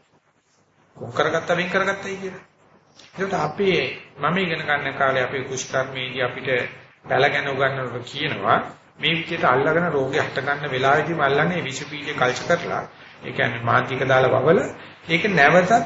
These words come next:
ඒ ගහේ ගාලා ඒ අලුතෙන් ගාපු ගහේ අර රෝග ලක්ෂණ වල හටගැන්මක්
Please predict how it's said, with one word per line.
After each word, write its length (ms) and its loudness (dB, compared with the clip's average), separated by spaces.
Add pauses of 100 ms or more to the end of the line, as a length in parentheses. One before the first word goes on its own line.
ඒ 200 -2
ගහේ 340 4
ගාලා 560 4 (560)
ඒ 360 -2 (120)
අලුතෙන් 520 2
ගාපු 320 2
ගහේ 240 4 (460)
අර 260 4
රෝග 280 2
ලක්ෂණ 460 0
වල 120 0
හටගැන්මක් 680 -2